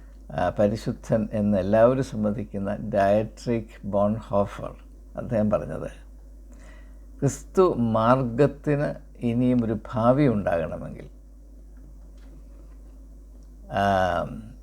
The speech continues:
സഭാരഹിതമായ ക്രിസ്ത്യാനിറ്റി ഉണ്ടാകണം, ചർച്ച്ലെസ് ക്രിസ്ത്യാനിറ്റി ഉണ്ടാകണമെന്ന് ഞാനല്ല പറഞ്ഞത്, ഡയട്രിക് ബോൺഹോഫർ." നിങ്ങൾ ചെയ്യേണ്ടത് ഇന്ന് കമ്പ്യൂട്ടർ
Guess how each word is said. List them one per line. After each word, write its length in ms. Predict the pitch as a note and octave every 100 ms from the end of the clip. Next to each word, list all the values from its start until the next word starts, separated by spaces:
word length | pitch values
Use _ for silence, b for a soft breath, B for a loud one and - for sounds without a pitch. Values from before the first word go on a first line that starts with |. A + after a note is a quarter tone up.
| - -
സഭാരഹിതമായ 1300 | B2 B2 - D3+ D3+ D3+ C3+ C3 C3+ A#2+ B2 A#2+ A#2
ക്രിസ്ത്യാനിറ്റി 720 | A2 G#2+ - A2 G#2+ G#2 G2+
ഉണ്ടാകണം, 520 | F2+ D#2 C#2 - - - - - - - -
ചർച്ച്ലെസ് 760 | - C3+ C#3 - - B2 B2 - -
ക്രിസ്ത്യാനിറ്റി 760 | A#2+ - - A2+ A2 G#2+ A2
ഉണ്ടാകണമെന്ന് 800 | G2 G2 G2 F#2+ F#2 F2 F2 G2+ - - - - -
ഞാനല്ല 460 | F#2+ G#2 G#2+ G2+ G#2+
പറഞ്ഞത്, 640 | G2 F#2+ G2 G2 G2 G#2 - - b b b b A2 A#2
ഡയട്രിക് 1120 | A2 A#2 - - - A#2+ A2+ - - - -
ബോൺഹോഫർ." 720 | G#2+ G#2 A2 - G#2 G2 -
നിങ്ങൾ 260 | F#2 C3 C#3
ചെയ്യേണ്ടത് 640 | D#3 D#3+ E3 A2+ F#2 G#3 G#3 - b b b b
ഇന്ന് 560 | C#3 B2+ B2 - - -
കമ്പ്യൂട്ടർ 540 | A2 A2 A2 - G#2+